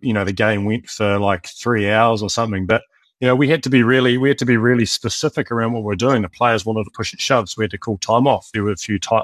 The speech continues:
little T M O scenarios, um, in terms of the grounding, so we had to look at that. There was, um, some foul play, so it had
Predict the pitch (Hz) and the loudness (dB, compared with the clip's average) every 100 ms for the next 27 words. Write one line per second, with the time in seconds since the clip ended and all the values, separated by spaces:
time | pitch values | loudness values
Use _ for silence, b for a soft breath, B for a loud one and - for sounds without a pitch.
0 | - 101 - 104 104 117 - 110 104 101 | -2 -6 -4 -2 0 0 2 2 4 2
1 | 95 - b b b b 113 104 101 104 | 0 -4 b b b b -2 0 0 -2
2 | 110 113 107 90 98 123 127 90 - 98 | -2 0 0 0 2 2 2 0 -2 -2
3 | 98 104 101 113 117 120 - - 101 101 | -4 -2 -4 -2 2 2 0 -4 -4 0
4 | 104 98 98 90 - 101 - 107 - 127 | 2 2 0 -2 -4 -2 2 0 2 2
5 | 110 - 117 127 - | 2 0 0 0 0